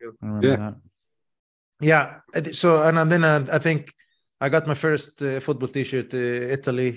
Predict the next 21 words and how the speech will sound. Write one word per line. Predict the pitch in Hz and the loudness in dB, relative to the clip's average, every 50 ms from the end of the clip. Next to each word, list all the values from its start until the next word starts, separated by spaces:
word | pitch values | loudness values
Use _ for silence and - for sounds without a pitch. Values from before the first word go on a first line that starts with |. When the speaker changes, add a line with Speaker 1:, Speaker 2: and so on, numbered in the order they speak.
| 113 | -8
Speaker 3:
uh, | 127 123 120 120 120 120 120 120 123 | -12 -10 -10 -10 -10 -10 -10 -12 -10
ninety-four. | 120 120 120 120 113 - 113 - - 147 143 143 139 135 | -8 -8 -8 -8 -8 -10 -10 -4 0 2 2 4 4 2
And | 131 127 123 123 123 123 | 0 -2 -4 -6 -4 -4
I | 127 | -2
remember, | 139 156 185 175 160 151 139 | 2 2 4 4 4 4 4
like, | 139 131 123 - _ _ _ _ _ _ _ _ - | 2 0 -2 -4 _ _ _ _ _ _ _ _ -4
Romania | 139 139 143 151 147 147 143 139 139 135 131 | -2 0 2 4 2 2 2 2 2 2 0
and | 131 120 | -2 -4
Sweden | - - 147 143 139 127 135 131 127 123 | -6 -6 -4 -4 -2 -2 -2 -2 -4 -4
and | 123 120 | -6 -4
some, | - 143 139 135 | -2 -2 -2 -2
some | - 147 139 139 | -2 -4 -4 -4
games, | 123 131 131 127 113 - - - | -2 -4 -4 -4 -6 -8 -12 -14
uh, | - _ _ _ - 180 156 143 | -16 _ _ _ -14 -12 -12 -8
Bulgaria | 120 113 135 127 117 139 135 131 127 127 117 | -4 -2 -2 0 2 4 4 4 4 2 2
here | 120 147 143 135 | 2 2 2 2
and | 127 120 120 | 0 0 0
there, | 123 127 127 123 120 120 | 0 2 2 2 0 -2
and | 117 117 120 127 135 143 - | -4 -6 -10 -12 -12 -10 -6
Speaker 2:
Yeah. | 117 110 107 | -6 -4 -2
Speaker 3:
not | - 160 | -2 -4